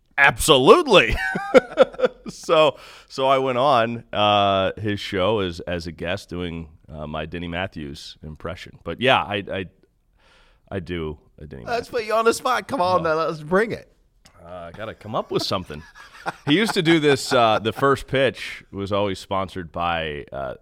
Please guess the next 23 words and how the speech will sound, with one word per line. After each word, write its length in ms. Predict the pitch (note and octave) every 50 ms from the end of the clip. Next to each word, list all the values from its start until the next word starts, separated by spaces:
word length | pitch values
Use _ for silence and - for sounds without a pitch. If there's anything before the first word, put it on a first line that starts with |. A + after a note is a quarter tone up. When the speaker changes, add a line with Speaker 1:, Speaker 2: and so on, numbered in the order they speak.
| - - _ _ _ -
Speaker 1:
the 120 | G#2+ G2+
parking 360 | - F3 F#3 - - F2+ E2
spot. 520 | - - - C2+ B1+ C2 D2 - _ _ _ _ _ _ _ _ _
They're 120 | - F#2+ F#2+
all 120 | F2+ E2+ E2
over 140 | E2+ E2
the 80 | D2 C#2
country. 400 | - - G2+ F#2+ - - B1 - - _ _ _ _ _ _ _ _ _ _ _ _ _ _ _ _ _ _ _ _ _ _ _ _ _ _ _ _ - - _ _ _ _ _ _ _ _ _ _ _ _ _ _ _ _ _ _ _ _ _ _ _ _ _ _ _ -
Uh, 160 | F2 F2 F2
let's 180 | F#2 F2+ E2+ -
see. 200 | - F2+ E2+ E2+
Co-, 180 | - - A2 E2
let's 200 | G2+ G#2+ - -
come 140 | - G#2+
up 100 | G2 F2
with 80 | D#2+ D#2
a 40 | D2+
good, 220 | C2+ E2+ D2+ - _ _ _ - G2+
uh, 140 | F2+ D#2+ - - - -
good 180 | A2+ G2+ - -
pitcher 360 | G#2+ F#2+ - - F#2 E2 D#2
here. 300 | D#2 D#2 D#2 D2+ - - - - - -
Uh, 380 | - - D#2+ E2+ F2 F2 F2+